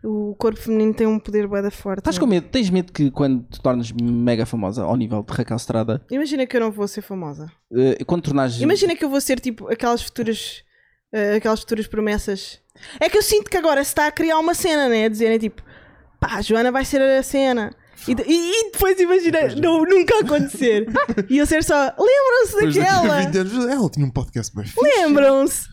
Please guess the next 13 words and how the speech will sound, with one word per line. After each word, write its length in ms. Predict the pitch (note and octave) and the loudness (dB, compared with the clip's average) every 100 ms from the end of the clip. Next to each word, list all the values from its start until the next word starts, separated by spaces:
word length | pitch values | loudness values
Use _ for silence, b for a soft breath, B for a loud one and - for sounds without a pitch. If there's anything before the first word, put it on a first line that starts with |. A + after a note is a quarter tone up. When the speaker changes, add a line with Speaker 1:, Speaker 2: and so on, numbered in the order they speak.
| - | -6
Speaker 1:
Pá, 220 | C#5+ D#5+ - - | -4 -4 -6 -12
que... 100 | - B3 | -8 -4
deixa-me 260 | D4+ D#4+ | -2 0
pensar, 240 | D#4+ D4+ A#3 | 0 0 0
tipo, 300 | B3 - - | -2 -6 -10
tipo 240 | B3+ G#3+ | -4 0
Speaker 3:
Onde 100 | D#4+ | 2
é 40 | |
Speaker 1:
Zé 20 | D#4+ | 2
Speaker 3:
que 20 | |
tá? 80 | D#4 | 2
Speaker 1:
Maria 240 | D#4 | 2
de, 60 | D4+ | 2